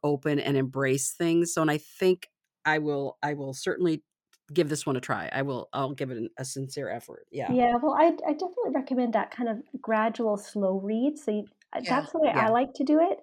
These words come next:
Speaker 2: Um, so you
Speaker 1: Mm-hmm.
Speaker 2: don't feel, so I don't feel overwhelmed. I think reading the classics takes this kind of literary muscle that I need to practice.
Speaker 1: Yeah.
Speaker 2: Um, and, and when I do,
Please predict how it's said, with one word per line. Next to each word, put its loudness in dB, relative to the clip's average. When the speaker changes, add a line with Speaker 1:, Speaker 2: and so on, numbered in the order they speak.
Speaker 2:
Um, 6
so -8
you 2
Speaker 1:
Mm-hmm. 4
Speaker 2:
don't -6
feel, 2
so -6
I 4
don't 0
feel 2
overwhelmed. 0
I -6
think -2
reading 2
the 2
classics -6
takes -6
this -8
kind -6
of -2
literary 0
muscle -4
that -4
I 2
need -4
to -6
practice. -12
Speaker 1:
Yeah. -8
Speaker 2:
Um, -4
and, 0
and 0
when 2
I 2
do, -2